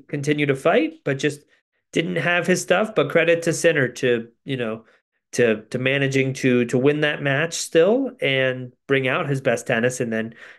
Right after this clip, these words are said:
winning the final. So those are some of my thoughts there and maybe some of my final thoughts. Um, yeah, any other thoughts on Djokovic or any other thoughts that, that you have, Brian?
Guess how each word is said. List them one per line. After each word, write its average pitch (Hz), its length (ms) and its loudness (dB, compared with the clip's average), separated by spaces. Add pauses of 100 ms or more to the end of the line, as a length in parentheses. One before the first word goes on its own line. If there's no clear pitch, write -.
(140)
winning 117 240 2
the 110 60 4
final. 98 400 -2
So - 140 0
those 196 220 4
are 220 60 4
some 202 160 0
of 170 80 0
my 160 520 0 (400)
thoughts 151 300 0
there 143 260 4
and 143 80 2
maybe 139 180 2
some 143 140 2
of 139 80 2
my 131 160 0
final 127 340 -2
thoughts. 120 560 -2 (140)
Um, 110 560 0
yeah, 208 380 2
any 151 200 0
other 151 440 2 (280)
thoughts 139 760 -2
on 135 260 0
Djokovic 214 540 2
or 160 60 4
any 151 200 2
other 147 540 2 (400)
thoughts 143 300 -2
that, 143 180 2
that 135 80 2
you 135 160 2
have, 160 260 -2
Brian? 196 340 -4